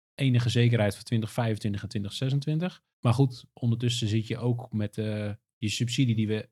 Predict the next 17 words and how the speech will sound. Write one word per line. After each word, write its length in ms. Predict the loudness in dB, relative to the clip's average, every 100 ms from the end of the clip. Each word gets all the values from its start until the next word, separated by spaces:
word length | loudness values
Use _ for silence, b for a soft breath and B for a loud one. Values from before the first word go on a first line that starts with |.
| _ _ _ _
Iris 260 | 0 2 4
net 180 | 4 2
schetst 240 | 0 -2
aan 40 | -2
het 80 | 0
begin, 160 | 4 4
die 120 | 4
hadden 200 | 0 -2
we 80 | -4
gekregen. 640 | -6 -4 -4 -2 -4 -6 _ -4
Die 120 | -2
is 120 | -2
afgelopen 520 | -6 -4 -2 -2 -2
voor 100 | -6
het 200 | -4 -4
jaar 240 | -2 -2 0
twintig 460 | 0 -2 -6 -20